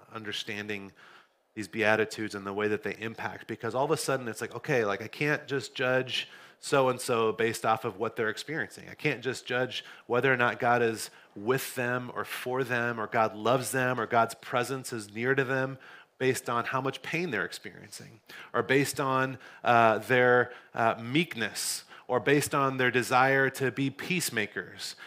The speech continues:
or based on their desire or, or the, they're poor in spirit. They rely on other people. I can't, I can't judge people that way. And what's so important is that I realize that I can't judge myself that way. The circumstances that you find yourself in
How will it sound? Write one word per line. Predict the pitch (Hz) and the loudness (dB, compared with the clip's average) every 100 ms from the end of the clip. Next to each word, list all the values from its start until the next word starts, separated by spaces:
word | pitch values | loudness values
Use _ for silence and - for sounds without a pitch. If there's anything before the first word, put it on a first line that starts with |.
| - | -4
or | 123 | 0
based | - 147 139 | 4 2 2
on | 147 139 | -2 0
their | 131 | 2
desire | 127 117 131 135 131 | 2 4 4 6 4
or, | 120 123 - | 2 0 0
or | 120 120 | -2 -2
the, | 110 117 104 - - | 2 2 0 -6 -4
they're | 123 120 | 4 4
poor | 120 - 160 160 | 4 2 4 6
in | 143 | 4
spirit. | - 170 175 123 | 0 4 6 6
They | 117 | 6
rely | 117 120 131 147 | 4 6 4 4
on | 143 | 2
other | 139 139 | 2 0
people. | 170 - | -2 0
I | 113 | 0
can't, | - 175 - - - - | 2 0 0 -8 -18 -12
I | 131 | -6
can't | 185 123 | -4 -4
judge | 117 147 165 - | 0 0 0 -2
people | 143 117 110 | -8 -4 0
that | 92 - | 0 0
way. | 98 101 - _ - _ - | -8 -12 -16 _ -20 _ -4
And | 175 165 131 | 2 2 2
what's | - 135 - | -2 -2 -2
so | - 170 190 | -6 -4 -2
important | 160 - 180 170 117 110 - | -4 -6 -6 -6 -8 -14 -10
is | 117 | -4
that | 127 | -2
I | 117 | 0
realize | 123 127 120 113 113 - - _ | 0 2 2 2 -2 -10 -20 _
that | 127 | 2
I | 127 | 2
can't | - 160 135 - | 0 -2 -2 -4
judge | 139 135 131 123 - _ - | -4 0 -2 -4 -14 _ -10
myself | 110 113 - 180 - - | -4 -2 -2 -4 -6 -10
that | - - | -18 -20
way. | - - - _ _ - _ | -20 -20 -20 _ _ -20 _
The | 135 | -4
circumstances | - 190 185 143 - 113 104 104 95 | 4 4 4 -2 -2 -4 -4 -8 -8
that | 101 104 | -10 -6
you | 170 | -6
find | - - 143 151 156 | -6 -6 -2 -2 0
yourself | 127 120 - 123 - - | -2 -2 -2 -2 -4 -6
in | 131 107 98 | -6 -6 -10